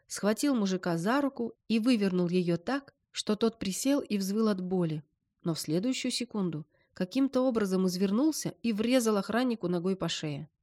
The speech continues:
Максим отлетел к стойке, а дядька весьма резво рванул к лестнице, ведущей на второй этаж. Но Максим успел нажать на кнопку,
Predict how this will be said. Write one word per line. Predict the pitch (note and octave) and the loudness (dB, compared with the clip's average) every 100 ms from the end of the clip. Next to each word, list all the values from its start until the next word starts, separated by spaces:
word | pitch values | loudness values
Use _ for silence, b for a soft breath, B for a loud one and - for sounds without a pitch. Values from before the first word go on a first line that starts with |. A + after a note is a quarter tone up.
| _ _ _ _ _ | _ _ _ _ _
Максим | - F#3+ - C#4+ D4+ | -4 -2 0 0 0
отлетел | - F#3 G3 G#3+ G#3 | -2 -4 -2 -2 -2
к | - | -4
стойке, | - F3+ F3 - D3+ _ _ b b b b | -4 -4 -4 -8 -14 _ _ b b b b
а | E3 | -2
дядька | F3 C4+ - A3 | 2 2 0 -2
весьма | F#3+ F#3 E3 | -2 -2 0
резво | F#3+ C4 B3 F3+ - | 2 0 -2 -6 -10
рванул | - F3+ G3 B3 C#4+ | -8 -2 0 2 0
к | C4+ | 2
лестнице, | C4+ A#3+ F#3+ - F3 | 0 2 -2 -2 -4
ведущей | F3 A#3+ - | -2 -4 -4
на | F#3 | -4
второй | E3+ E3+ F3 F3 | -4 -4 -4 -4
этаж. | D#3+ D#3 - - _ _ b b b b | -6 -4 -6 -8 _ _ b b b b
Но | F3+ G3 | -2 0
Максим | A3+ - C4+ | 0 0 0
успел | C#4 - C4+ | 0 0 0
нажать | A3 G3 F#3 | 2 0 0
на | F3+ | -2
кнопку, | F#3+ B3+ D4 - D#3+ | -2 -2 -2 -6 -12